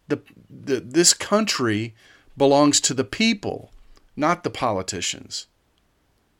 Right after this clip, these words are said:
It belongs to us. It's our birthright. It doesn't belong to you, and you have no right to exploit us, uh,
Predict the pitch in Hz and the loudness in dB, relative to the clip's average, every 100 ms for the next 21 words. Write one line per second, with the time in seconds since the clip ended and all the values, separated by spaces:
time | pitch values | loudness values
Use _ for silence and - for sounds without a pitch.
0 | _ 135 127 147 156 160 160 - 185 - | _ -8 0 6 6 6 4 0 -4 0
1 | 190 170 87 - - - _ - - - | 2 2 2 0 -2 -4 _ -20 -20 -18
2 | - 135 - 160 185 202 123 104 95 98 | -10 -8 -4 2 6 6 4 -2 -2 -8
3 | 76 52 - _ _ _ _ _ _ _ | -10 -10 -16 _ _ _ _ _ _ _
4 | _ _ - _ _ _ _ 131 135 190 | _ _ -20 _ _ _ _ -4 4 4
5 | 196 131 131 127 120 117 101 98 104 123 | 4 2 2 4 2 0 -4 -6 -2 0
6 | 143 131 175 208 185 156 165 175 151 151 | 0 0 0 0 0 0 2 2 2 2
7 | 180 135 104 - _ _ _ - 151 143 | 2 2 -2 -6 _ _ _ -6 -2 2
8 | - - - 175 196 123 90 110 - - | 4 4 4 2 2 2 -2 0 -2 -4
9 | _ _ _ _ _ _ _ - 120 107 | _ _ _ _ _ _ _ -8 -6 -4